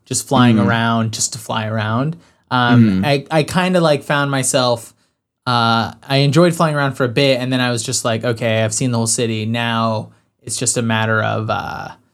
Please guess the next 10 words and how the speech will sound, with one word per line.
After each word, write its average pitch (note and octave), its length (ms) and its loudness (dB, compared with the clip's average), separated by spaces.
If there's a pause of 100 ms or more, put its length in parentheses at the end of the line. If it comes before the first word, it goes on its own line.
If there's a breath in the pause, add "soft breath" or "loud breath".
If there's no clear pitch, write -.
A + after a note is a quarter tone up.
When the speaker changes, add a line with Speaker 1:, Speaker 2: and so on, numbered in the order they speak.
(380)
Speaker 1:
you A#2 80 -10
know, G#2+ 420 -8 (200)
doing A2+ 320 0
all A2+ 160 -4
the, G#2 360 -6 (360)
all A#2+ 80 -6
the A2 100 -6
challenges." G#2 760 -10 (340)
Speaker 2:
Sure, A2 300 2
sure. G#2 400 0